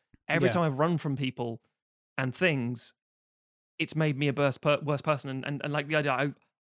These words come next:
Speaker 1: with an, I, yeah, I don't know. It's, it's tricky because I know full well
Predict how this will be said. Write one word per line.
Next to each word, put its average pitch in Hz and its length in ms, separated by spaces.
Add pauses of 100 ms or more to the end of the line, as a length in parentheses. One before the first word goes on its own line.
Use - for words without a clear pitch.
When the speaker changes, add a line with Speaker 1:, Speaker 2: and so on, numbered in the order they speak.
(480)
Speaker 1:
with 151 160
an, 147 180
I, 131 300
yeah, 117 160 (100)
I 135 100
don't 120 160
know. 117 60
It's, - 120
it's - 160
tricky 196 200
because 151 360 (1200)
I 190 240
know 156 460
full 147 340
well 120 560